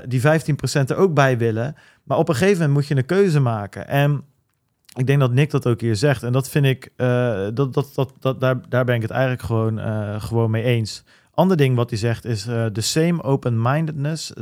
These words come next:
that brought me to Bitcoin a decade ago has served me well.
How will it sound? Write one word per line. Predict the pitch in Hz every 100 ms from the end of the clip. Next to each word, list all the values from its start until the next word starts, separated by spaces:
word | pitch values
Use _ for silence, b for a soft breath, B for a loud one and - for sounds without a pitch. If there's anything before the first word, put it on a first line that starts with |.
| 110
that | 117 113 117
brought | 104 135
me | 151
to | 135 127
Bitcoin | 104 143 - 127
a |
decade | 113 135 147 143 135
ago | 117 123
has | 120 110
served | 139 139 113
me | 113
well. | 117 127 104